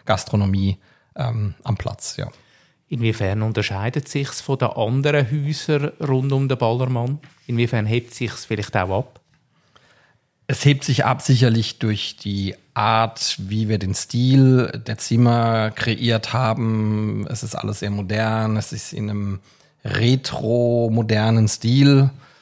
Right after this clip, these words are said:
Speaker 1: Wir haben verschiedene Raumkonzepte, wir haben, äh, viele Zimmer mit Meerblick, wir haben, äh, Naughty Rooms, die haben einen Whirlpool mit drin, wir haben Zimmer mit eigener Bar inklusive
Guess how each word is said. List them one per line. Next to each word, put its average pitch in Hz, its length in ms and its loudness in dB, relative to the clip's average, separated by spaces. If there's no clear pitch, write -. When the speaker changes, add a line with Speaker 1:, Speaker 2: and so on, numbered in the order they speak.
Speaker 1:
Wir 110 80 -4
haben 101 100 -2
verschiedene 110 840 2
Raumkonzepte, 113 1300 0
wir 101 240 -4
haben, 107 540 -4
äh, - 320 -6
viele 110 360 -6
Zimmer 110 280 -4
mit 113 160 -2
Meerblick, 117 560 -4
wir 101 160 -4
haben, 98 320 -2
äh, 151 380 -8
Naughty 123 480 2
Rooms, 135 800 6
die - 80 -14
haben 117 80 -4
einen 107 160 -2
Whirlpool 120 420 4
mit 117 220 2
drin, 113 420 -2
wir 101 140 -2
haben 113 160 -8
Zimmer 117 240 -2
mit 117 260 -2
eigener 117 240 0
Bar 123 540 2
inklusive 113 800 0